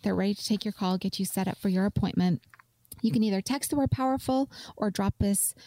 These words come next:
a call to that number, eight hundred, eight three two, eleven hundred. And we're waiting. We've got staff waiting to get you set up for your consultation. I know you're busy. I know it's the holiday season. We're busy too, but we really want to see you. We want to make sure you're going to be on track.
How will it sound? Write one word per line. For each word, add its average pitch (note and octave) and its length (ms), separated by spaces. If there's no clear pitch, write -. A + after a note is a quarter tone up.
a G#3 60
call G3 280
to - 120
that G3 160
number, F#3+ 220
eight G3+ 180
hundred, G3 300
eight G3 140
three G3+ 160
two, - 200
eleven F#3+ 400
hundred. B3 680
And F#3+ 380
we're F#3+ 160
waiting. A3+ 460
We've G3 120
got - 160
staff G#3 280
waiting G3+ 420
to G3 260
get - 220
you G#3 80
set F#3+ 180
up - 160
for G3 80
your F#3+ 100
consultation. - 720
I G#3 80
know G#3 120
you're B3+ 140
busy. A#3+ 420
I G#3 60
know G#3 120
it's A3+ 160
the A3+ 100
holiday A3 440
season. G#3+ 560
We're G#3+ 140
busy A3 260
too, G3 400
but - 120
we G#3 140
really G3+ 320
want F#3+ 180
to F#3+ 60
see F#3 160
you. F3+ 140
We G3 100
want G3 160
to F#3+ 40
make F#3 140
sure F#3+ 140
you're F#3 140
going F#3+ 180
to F#3 60
be F#3 140
on F#3 140
track. - 360